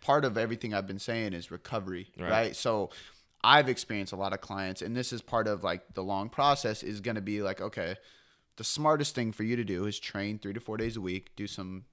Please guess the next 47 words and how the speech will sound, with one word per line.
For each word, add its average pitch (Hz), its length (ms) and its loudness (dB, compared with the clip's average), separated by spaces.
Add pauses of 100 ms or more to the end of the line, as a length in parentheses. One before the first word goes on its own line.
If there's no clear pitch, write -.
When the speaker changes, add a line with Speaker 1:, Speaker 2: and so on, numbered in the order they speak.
(180)
Speaker 1:
low 107 200 -2
intensity 110 360 -8
cardio, 104 320 -4
do 101 80 -6
some 101 160 -10
high 98 80 -2
intensity 95 320 -10
cardio, 92 240 -2
take - 140 -14
a 80 40 -16
full 120 280 0
day 123 160 4
of 107 100 2
rest, 101 360 2
don't 101 160 -2
do 113 120 -4
two 110 160 -6
a 101 60 -2
days, 90 240 -2
get 107 160 -6
your 127 80 -8
sleep." 104 400 -4 (360)
Um, 90 440 2
if 147 240 0
you 131 160 0
can't, 147 400 0 (180)
if - 160 -6
you 139 140 4
have 127 100 4
to - 80 -10
train 110 300 -2
less 117 240 2
so 107 60 -4
you 104 80 -2
get 101 180 -2
more 104 160 -2
sleep, 127 360 -4 (600)
that's 113 200 4
okay. 104 420 0 (840)
But - 160 6
a - 40 0
lot 151 180 2
of 190 60 -6
people 156 280 0
just, 110 360 -4 (240)
they 117 200 2
fucking - 600 -6